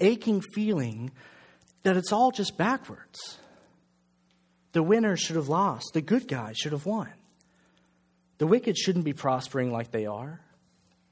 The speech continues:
Everything's upside down, isn't it? I think that's certainly how Habakkuk feels.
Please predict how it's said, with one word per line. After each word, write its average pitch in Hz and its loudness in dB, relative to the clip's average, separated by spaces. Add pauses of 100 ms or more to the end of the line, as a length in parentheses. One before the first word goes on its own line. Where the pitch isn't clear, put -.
(500)
Everything's 202 0
upside 190 0
down, 170 -2
isn't 143 -6
it? 233 -8 (1800)
I 180 -6
think 214 -2
that's - -6
certainly 196 0
how 156 0
Habakkuk 143 -2
feels. - -12